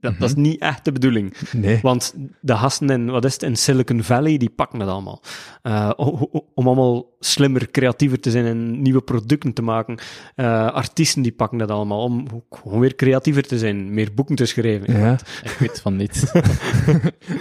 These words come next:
Speaker 1: En, eh, ja, maar ja, zes boeken, dat, eh, <laughs> dat zijn toch wel veel paddels.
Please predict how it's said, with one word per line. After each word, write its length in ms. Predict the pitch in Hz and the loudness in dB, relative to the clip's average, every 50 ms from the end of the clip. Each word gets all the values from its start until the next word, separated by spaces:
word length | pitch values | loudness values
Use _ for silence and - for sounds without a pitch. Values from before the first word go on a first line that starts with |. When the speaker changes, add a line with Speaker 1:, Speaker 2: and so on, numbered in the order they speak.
| - - - - - - | -8 -8 -10 -10 -10 -4
Speaker 1:
En, 160 | - 139 135 135 135 | 0 2 4 4 4
eh, 360 | 135 127 127 127 123 123 123 123 - - - - - - | 4 4 4 4 4 2 2 0 -2 -6 -14 -20 -14 -6
ja, 160 | - 127 127 | -2 0 0
maar 120 | 135 135 131 | 2 2 2
ja, 180 | 147 165 143 | 2 2 2
zes 260 | 110 110 123 110 95 | 2 0 0 -2 -2
boeken, 260 | 104 117 139 - 147 117 | -4 -8 -6 -6 -4 -2
dat, 120 | 113 107 | -2 -2
eh, 260 | 113 113 110 110 110 - | -2 -2 -2 -4 -2 -2
<laughs> 100 | 131 - | -2 -2
dat 0 | - - | 0 0
zijn 180 | - - 170 | 2 2 2
toch 140 | 135 139 135 | 2 2 2
wel 160 | 117 117 127 | 4 4 2
veel 180 | 110 123 120 113 | 4 2 2 2
paddels. 500 | - 139 131 139 151 139 - - - | 2 2 2 2 2 -2 -2 -4 -10